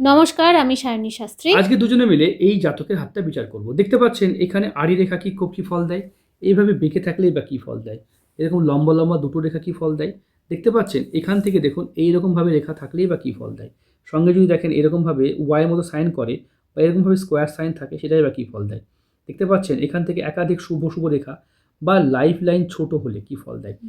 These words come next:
Speaker 1: বা লাইফ লাইন এখান থেকে যদি ভেঙে থাকে, সেটাই বা কি ফল দেয়। শুক্রর ক্ষেত্রে যদি এরকম লম্বা লম্বা রেখা ওঠে, সেটা কি ফল দেয়। এই যে বৃদ্ধা আঙুলটা এইভাবে কার্ভ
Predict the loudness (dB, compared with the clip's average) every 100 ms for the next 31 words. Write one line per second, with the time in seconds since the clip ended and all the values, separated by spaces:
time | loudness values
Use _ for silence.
0 | -20 _ -2 4 4 4 2 2 2 2
1 | 0 0 0 -2 -2 -2 0 0 0 -2
2 | -6 -10 -14 -6 -2 0 -2 -6 -12 -10
3 | -10 -10 -16 -20 _ -6 -6 2 2 4
4 | 2 2 0 2 4 2 2 2 2 2
5 | 4 2 2 2 2 0 -4 -4 -4 -6
6 | -6 -8 -6 -8 -8 -10 -10 -12 -20 _
7 | -2 0 4 2 2 2 4 2 2 0
8 | 2 2 4 4 4 2 0 0